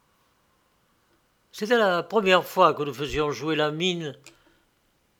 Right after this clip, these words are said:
depuis la naissance de Tom Quartz. Nous allumâmes donc la mèche et sortîmes du puits,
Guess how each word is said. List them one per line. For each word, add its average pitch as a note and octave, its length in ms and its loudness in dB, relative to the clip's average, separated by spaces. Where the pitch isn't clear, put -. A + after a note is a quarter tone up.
depuis D#3+ 220 -4
la D#3+ 140 4
naissance D#3+ 560 2
de D3 100 0
Tom C#3+ 480 -2
Quartz. C#3+ 640 -4
Nous D#3 140 -8
allumâmes E3+ 560 2
donc E3+ 300 2
la D3 160 2
mèche F3+ 680 -2
et E3 80 -8
sortîmes F3+ 580 0
du E3+ 140 -4
puits, D#3 460 -4